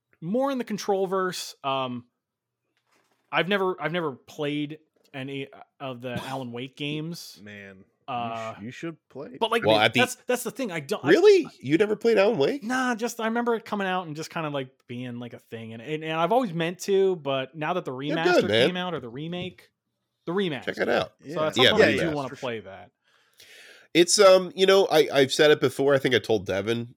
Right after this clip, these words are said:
Speaker 2: this before, not on the podcast, but Alan Wake has just enough gameplay.
Speaker 1: Okay.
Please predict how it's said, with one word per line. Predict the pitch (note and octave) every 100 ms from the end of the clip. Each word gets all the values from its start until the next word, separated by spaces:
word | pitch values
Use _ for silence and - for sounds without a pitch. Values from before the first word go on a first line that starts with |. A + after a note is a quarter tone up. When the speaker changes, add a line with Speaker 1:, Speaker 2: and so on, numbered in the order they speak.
| _
Speaker 2:
this | G2 A2 - - - F2
before, | - G2+ G2 G2 G2 - _ -
not | F#2 A2
on | F#2+
the | E2
podcast, | G2 F2 - D#2 D2 -
but | E2+ - _ - - _ C3+
Alan | E3+ F3+
Wake | D#3 D3 -
has | A#2 G2+
just | - A2+ A#2 -
enough | G#2+ F#2+ F#2 F2 - - -
gameplay. | E2 D#2 - D#2 A#1+ - _ _ _ _ _ _ _
Speaker 1:
Okay. | C#3 D#3+ A#2+